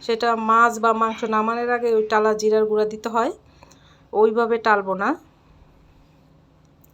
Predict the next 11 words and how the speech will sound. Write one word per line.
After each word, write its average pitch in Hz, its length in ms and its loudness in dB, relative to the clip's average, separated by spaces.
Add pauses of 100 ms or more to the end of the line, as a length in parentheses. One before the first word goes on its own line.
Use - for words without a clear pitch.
(540)
এজন্য 226 380 -2
ওই 220 240 0
যে 208 280 2
ব্লেন্ডার 202 540 -6
নামাচ্ছি 202 580 -6 (1300)
পাউডার 190 300 -6
করার 190 280 -2
জন্য 190 300 -12
আর 214 220 -10
কি 202 100 -14
জিরা। 196 360 -8